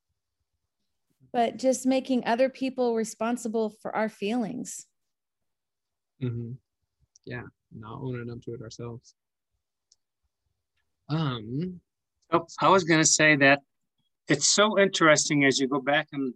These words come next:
Speaker 3: s-, n-, know the history of the children of Israel after everything that happened and them having to spend that extra forty years, basically, to wipe out that generation. And then finally they get to go into the new land.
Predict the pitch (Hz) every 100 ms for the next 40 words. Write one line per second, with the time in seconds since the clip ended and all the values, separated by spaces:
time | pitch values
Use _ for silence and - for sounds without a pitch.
0 | _ - - _ _ _ - 160 - 147
1 | 147 147 135 151 - - 135 127 117 110
2 | - - 139 127 120 110 107 131 - 123
3 | 113 104 _ _ _ _ _ _ _ _
4 | 139 123 - 131 127 123 - _ _ _
5 | _ _ _ _ _ _ 139 160 160 -
6 | 147 135 113 135 139 143 123 117 113 117
7 | 110 131 131 123 127 131 - 120 - 135
8 | 127 117 123 - 127 - 139 123 113 123
9 | 131 113 110 - _ _ _ - 120 -
10 | - - 117 117 - _ _ _ _ _
11 | - 117 117 117 - 104 - 120 107 117
12 | 113 113 117 123 - 110 110 120 117 131
13 | 135 147 127 117 127 127 110 120 123 123
14 | - 113 113 113 120 131 113 107